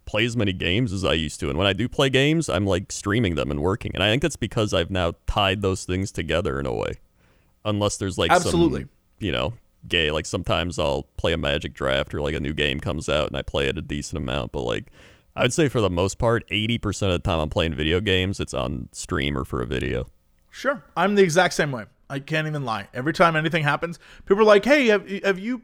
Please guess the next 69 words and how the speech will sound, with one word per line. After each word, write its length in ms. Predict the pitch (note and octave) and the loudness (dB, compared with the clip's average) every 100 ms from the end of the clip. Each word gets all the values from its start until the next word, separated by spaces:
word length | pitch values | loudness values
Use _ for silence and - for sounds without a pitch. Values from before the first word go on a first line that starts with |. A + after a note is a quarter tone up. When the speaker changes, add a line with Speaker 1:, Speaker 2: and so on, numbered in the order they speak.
| - | -10
Speaker 2:
checked 240 | - A3+ | 2 4
out 140 | A#3 F3+ | 4 2
this 100 | E3 | 2
new 140 | G3+ | 6
game?" 180 | G#3+ A3 | 6 6
I'm 80 | F#3+ | 4
like, 160 | E3+ | 4
"I 80 | C#3+ | 6
have 140 | D3+ | 6
not 160 | C#3+ C3+ | 6 2
had 80 | C3 | 0
the 60 | |
time 260 | B2+ B2+ A#2 | -2 -4 -6
to 80 | A#2 | -6
play 180 | B2 A2+ | -4 -4
it." 40 | |
And 80 | A2+ | -4
they're 60 | |
like, 140 | D#3 E3+ | -8 -8
"What? 300 | D4+ F#4 - _ - _ - - | -4 -4 -6 _ -20 _ -6 4
You 80 | |
only 160 | C#4 F4 | 4 4
streamed 400 | - D4+ F#4 F3+ | 2 0 0 -2
three 260 | E3+ F#3+ A3 | 2 6 8
hours 320 | D4+ C4 D3 | 8 6 6
yesterday." 480 | E3 - E3+ E3 G#3+ | 2 4 6 6 6
I 20 | |
was 100 | F#3 | 4
like, 160 | D#3+ D#3+ | -2 0
"You 100 | D#3 | 0
are 80 | |
correct." 340 | C#3+ D3+ A2 - | 2 -2 -2 -8
And 80 | C3+ | -6
the 140 | C#3 - | -6 4
other 400 | D#3 E3 E3+ F3 D#3+ - | 4 6 2 6 4 4
Speaker 1:
<laughs> 200 | - - | -4 -6
Speaker 2:
however 300 | - D#3 D#3+ | 2 4 4
many 240 | E3 D#3+ D#3 | 4 2 4
hours 380 | C#3 D3+ D3+ | 6 6 4
that 140 | C#3 D3 | 4 4
I 80 | C#3+ | 4
was 160 | C#3 | 4
awake, 500 | D3 D3 C3 A#2+ - - | 4 4 2 -4 -14 -4
uh, 260 | A#2+ A#2 A#2 | 0 0 2
I 120 | C3+ | 2
did 180 | C3+ C3 | 0 -2
anything 460 | D3 D#3 D3+ B2 G#2+ | -4 -4 -6 -10 -4
but, 340 | B2 A#2 - - _ _ _ _ _ _ _ _ _ _ C3+ | -2 -2 -10 -20 _ _ _ _ _ _ _ _ _ _ -8
Speaker 1:
Oh, 120 | A2+ | -6
Speaker 2:
like, 120 | G2 | -2
Speaker 1:
yeah. 120 | A#2+ | -4
Speaker 2:
play 160 | - C3+ | -2 -2
video 220 | A#2 A#2 | -2 -4
games. 100 | G#2 | -4
Speaker 1:
I'm 100 | G2 | -2
like, 180 | D#2+ C2 | -2 0
"What 120 | G#2 | 0
Speaker 2:
I 20 | |
Speaker 1:
if 40 | D3+ | 2
Speaker 2:
did 80 | D3 | 4
Speaker 1:
I, 120 | D#3 | 6
Speaker 2:
everything 400 | D3+ G#3 G3 G3 | 8 8 8 4
Speaker 1:
uh, 40 | C#3+ | 6
Speaker 2:
but 180 | D#3 D#3+ | 8 8
play 160 | D#3 | 6
video 200 | C3+ A#2+ | 0 -4
games. 180 | G#2 F3 | -4 -6
Speaker 1:
<laughs> 240 | F#3 D#3+ | -8 -14
what 40 | - | -8